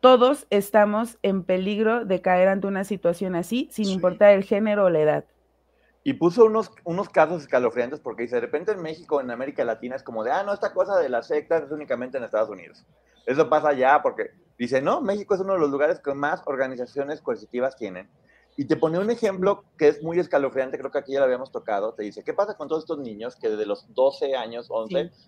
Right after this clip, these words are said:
Speaker 3: los enseñan a manejar armas? Para que después terminen haciendo todo lo que el entorno normaliza y que ellos simplemente hasta tienen la ilusión de llegar a hacer eso porque el hermano, porque el papá, porque la tía son,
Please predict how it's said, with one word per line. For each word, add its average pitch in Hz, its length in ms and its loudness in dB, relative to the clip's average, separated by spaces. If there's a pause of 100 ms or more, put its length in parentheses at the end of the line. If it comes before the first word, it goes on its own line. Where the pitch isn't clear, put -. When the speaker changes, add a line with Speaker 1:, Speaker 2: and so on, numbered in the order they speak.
(100)
Speaker 3:
los 110 100 -4
enseñan 127 320 -6
a - 20 -6
manejar 117 400 -2
armas? 90 480 -4 (460)
Para 113 260 2
que 127 100 -2
después 147 560 0
terminen 139 540 -4
haciendo 143 460 -4
todo 139 160 4
lo 147 160 0
que 131 60 -2
el 120 100 0
entorno 165 500 2
normaliza 113 800 -4 (680)
y 233 120 -8
que 311 100 -2
ellos 180 180 2
simplemente 165 580 -2
hasta 143 160 -2
tienen 165 280 -4
la 147 60 -2
ilusión 147 580 -4
de 196 80 -2
llegar 120 280 2
a 139 40 2
hacer 127 180 0
eso 110 220 -4
porque 110 220 -6
el 104 60 0
hermano, 113 400 -6
porque 113 220 -8
el 104 60 -10
papá, 113 400 2
porque 127 240 -6
la 104 180 0
tía 139 260 -2
son, 107 320 -6